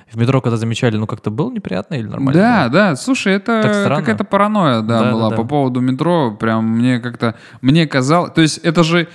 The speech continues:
Speaker 2: идиотизм думать о том, что о тебе думают люди.
Speaker 1: <laughs> Да, реально.
Speaker 2: Да, то есть, э, может быть, они вообще о тебе ничего не думают. Мне кажется, в метро так и есть. То есть, типа, нич-,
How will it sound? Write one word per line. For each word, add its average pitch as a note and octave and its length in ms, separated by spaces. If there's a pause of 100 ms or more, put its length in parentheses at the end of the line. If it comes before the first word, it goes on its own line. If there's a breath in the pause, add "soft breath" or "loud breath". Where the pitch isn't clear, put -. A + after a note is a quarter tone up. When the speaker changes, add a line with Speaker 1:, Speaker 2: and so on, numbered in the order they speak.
(140 loud breath)
Speaker 2:
идиотизм D3 880
думать D#3 480
о B2+ 100
том, F#3 360
что D#3+ 360
о B2 100
тебе C#3 400
думают C#3+ 600
люди. C#3 260
Speaker 1:
<laughs> B2+ 280
Да, C3 60
реально. A#2 400 (500 soft breath)
Speaker 2:
Да, A2 260
то G#2+ 120
есть, G#2+ 280
э, G#2+ 160
может A#2 260
быть, A#2+ 140
они A#2+ 160
вообще A#2+ 380
о G#2+ 40
тебе A2 220
ничего A2 380
не G#2+ 100
думают. G#2 480 (300)
Мне A#2+ 280
кажется, A#2 320
в - 20
метро A#2 320
так A2+ 240
и B2 40
есть. G#2+ 340
То G2+ 60
есть, G2 120
типа, G2+ 200
нич-, A2 280